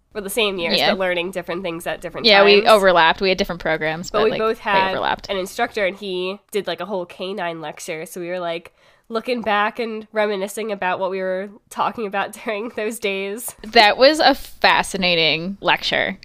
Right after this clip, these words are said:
Speaker 2: that one. I, the whole lecture when the professor was talking about training his cadaver dog, it was, that's when I, I still, like, I remember him talking about how he trained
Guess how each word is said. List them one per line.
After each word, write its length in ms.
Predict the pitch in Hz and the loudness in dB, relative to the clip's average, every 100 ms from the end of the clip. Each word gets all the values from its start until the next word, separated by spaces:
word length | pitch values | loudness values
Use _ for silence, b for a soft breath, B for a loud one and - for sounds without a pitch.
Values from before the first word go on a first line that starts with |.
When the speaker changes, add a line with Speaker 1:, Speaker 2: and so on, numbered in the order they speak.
| - | -2
Speaker 2:
that 240 | 196 160 | 2 4
one. 340 | 175 165 175 196 - | 2 0 -2 -8 0
I, 340 | 156 190 196 - _ - | 4 6 4 -2 _ -2
the 180 | - 202 | 6 6
whole 460 | 202 226 202 196 - | 8 6 6 2 0
lecture 500 | 202 185 - 190 180 | 2 2 2 2 2
when 560 | - 180 160 170 - 190 _ | 0 0 2 0 -4 -12 _
the 120 | 202 | 2
professor 380 | 196 202 190 180 | 4 2 2 2
was 120 | 170 | 0
talking 280 | - - 170 | 4 2 2
about 220 | 151 151 | -2 -2
training 580 | - 170 160 151 147 - | 0 -2 0 0 0 -6
his 340 | - 202 165 - | -4 -2 -2 -4
cadaver 380 | - 143 139 139 | -2 0 0 0
dog, 300 | 131 120 - - - | -2 -2 -4 -16 2
it 160 | 190 165 | 4 4
was, 360 | 160 - - b b b b b b - | 0 -4 -14 b b b b b b 8
that's 280 | 233 262 | 10 10
when 160 | 294 269 | 6 8
I, 300 | - - 196 - - | 6 4 0 -8 4
I 180 | 220 226 | 6 6
still, 380 | - - 220 | 4 8 8
like, 140 | 208 196 | 10 8
I 80 | 190 | 8
remember 280 | 208 208 | 6 6
him 160 | 240 202 | 4 6
talking 260 | 220 196 190 | 6 4 4
about 160 | 175 | 0
how 160 | 180 180 | 2 0
he 120 | 175 | 0
trained 680 | - 180 160 165 175 - | 0 4 4 2 -8 -12